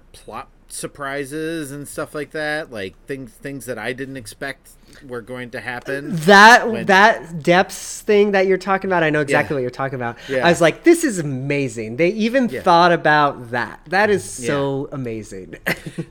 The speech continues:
Speaker 1: So, yeah, and, and that's where I say, like, I think Lucas would enjoy this more than Breath of the Wild because it
Speaker 2: Oh,
Speaker 1: has
Speaker 2: totally.
Speaker 1: it has a story that is happening to you at the time. It has a,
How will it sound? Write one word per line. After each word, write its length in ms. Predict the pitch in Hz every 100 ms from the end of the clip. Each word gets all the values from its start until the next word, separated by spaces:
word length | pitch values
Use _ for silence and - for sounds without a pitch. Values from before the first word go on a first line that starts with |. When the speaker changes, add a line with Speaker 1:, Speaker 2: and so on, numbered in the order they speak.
| -
Speaker 1:
So, 580 | - - 135 123 120 -
yeah, 280 | 104 139 117
and, 280 | 104 117 143
and 140 | 143
that's 220 | 143 151 -
where 140 | 156
I 40 | 123
say, 200 | - 110
like, 180 | 98
I 80 | 98
think 200 | 104 170
Lucas 500 | 117 110 127 120 104
would 220 | 104 95 131
enjoy 420 | 110 98 110 110
this 560 | 92 92 117 113 - -
more 280 | 104 110 104
than 140 | 101 98
Breath 260 | 101 98
of 60 | -
the 60 | 95
Wild 260 | 98 92 85
because 300 | 95 104 92
it 100 | -
Speaker 2:
Oh, 100 | 156
Speaker 1:
has 80 | 123
Speaker 2:
totally. 440 | 107 135 117 101 - - - - -
Speaker 1:
it 160 | - 127
has 340 | - 131 127 104
a 100 | 107
story 760 | - - - 120 117 110 110
that 300 | 113 110 101
is 140 | 101 92
happening 560 | - 110 104 117 98 92
to 140 | 107
you 340 | 95 90 92 -
at 220 | 95 98 _
the 100 | 107
time. 420 | - 107 98 87
It 100 | 101
has 440 | 107 113 107 101 90
a, 160 | 101